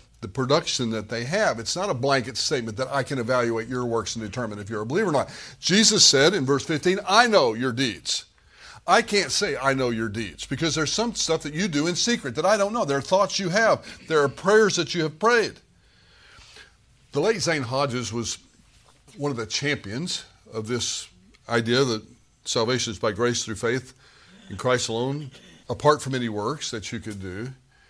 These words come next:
Zane Hodges was often accused of saying that a person could live their whole life as a believer and never do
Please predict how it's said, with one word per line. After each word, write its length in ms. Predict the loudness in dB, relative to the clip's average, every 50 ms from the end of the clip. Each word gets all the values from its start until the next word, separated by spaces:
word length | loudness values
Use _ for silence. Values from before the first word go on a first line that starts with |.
| _ _ _ _ _ _ _ _ _ -10
Zane 260 | -4 -2 -2 -2 0
Hodges 340 | 0 0 0 -2 -2 -4 -4
was 140 | -6 -8 -4
often 320 | -2 0 0 0 -2 -4
accused 480 | -6 -6 -6 -6 -4 -4 -4 -4 -2 -4
of 140 | -4 -2
saying 360 | -2 -2 -2 0 -2 -2 -2 -2
that 100 | -4 -4
a 40 | -2
person 520 | -2 -2 -2 0 -2 -2 -4 -4 -6 -8 -14 -20 -20 -20 -20 -20 -20 -20 _ _ _ _ _ _ _ _ _ _
could 340 | -2 0 0 0 0 0 0
live 220 | 2 2 2 2
their 140 | 2 0 0
whole 260 | -2 -4 -4 -2 0
life 240 | 2 2 2 2 0
as 160 | -2 -2 -2
a 40 | -4
believer 380 | -4 -4 -4 -4 -4 -6 -6
and 220 | -6 -6 -4 -2 0
never 240 | 0 0 0 -2 -4
do 200 | -4 -4 -6